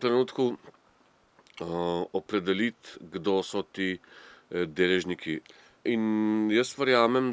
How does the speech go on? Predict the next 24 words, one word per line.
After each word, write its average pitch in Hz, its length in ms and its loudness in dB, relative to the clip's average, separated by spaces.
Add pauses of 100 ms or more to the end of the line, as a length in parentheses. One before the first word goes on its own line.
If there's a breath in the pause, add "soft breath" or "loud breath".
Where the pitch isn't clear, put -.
da 113 420 4
je 104 540 2
vsak, 113 560 -2 (100)
ki 120 80 -8
živi 110 460 -4
ob 110 100 0
Savi 104 560 0
ali 98 320 -2
njenem 101 320 -2
pritoku, 123 540 -2 (280 loud breath)
pa 107 140 -2
mogoče 107 400 -2
tudi 113 240 -2
malo, 101 380 4
o, 92 580 0
bolj 107 400 2
oddaljen, 139 480 2 (560 loud breath)
tisti, 120 540 -4 (260)
ki 110 440 -2 (260)
ga 95 240 2
je 92 100 4
treba 92 460 0 (340)
vprašati. 82 720 -6 (400)
Tisti, 117 460 -4